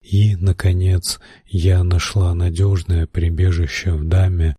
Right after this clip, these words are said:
и встала на путь к окончательному освобождению». Конец цитаты. Воодушевленный этими словами,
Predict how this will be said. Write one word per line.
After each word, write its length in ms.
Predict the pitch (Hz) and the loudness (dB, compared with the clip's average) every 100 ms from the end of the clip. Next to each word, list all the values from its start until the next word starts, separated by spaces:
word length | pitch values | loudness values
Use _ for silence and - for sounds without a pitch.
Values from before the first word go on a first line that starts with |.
| _ _ _ | _ _ _
и 200 | 104 98 | 2 2
встала 680 | - - - 98 98 98 92 | 0 -8 0 2 2 0 0
на 180 | 90 | 0
путь 400 | 87 - 95 - | -2 -2 -2 -4
к 200 | - - | -10 -10
окончательному 1200 | 131 95 98 85 - 92 85 90 85 85 82 104 | -6 -2 0 -2 -2 -2 -2 -2 -2 -2 -4 -6
освобождению». 1040 | - - 92 76 80 - 92 92 76 71 69 _ _ _ _ _ _ _ _ _ _ _ _ _ | -12 -4 -4 -2 -4 -4 -2 -2 -2 -8 -12 _ _ _ _ _ _ _ _ _ _ _ _ _
Конец 560 | - 98 85 85 - - - | -4 -4 -2 -4 -4 -12 -14
цитаты. 580 | - 98 - 76 - - - _ _ _ _ _ _ _ _ _ _ _ _ _ _ _ | -6 -4 -2 -2 -4 -10 -12 _ _ _ _ _ _ _ _ _ _ _ _ _ _ _
Воодушевленный 1200 | 98 92 85 87 - 95 101 110 107 95 98 101 | 2 2 2 0 0 0 2 2 2 2 0 0
этими 300 | 95 - 85 | -2 -2 -2
словами, 800 | 80 - 87 78 98 104 101 | -2 -2 -2 0 0 2 0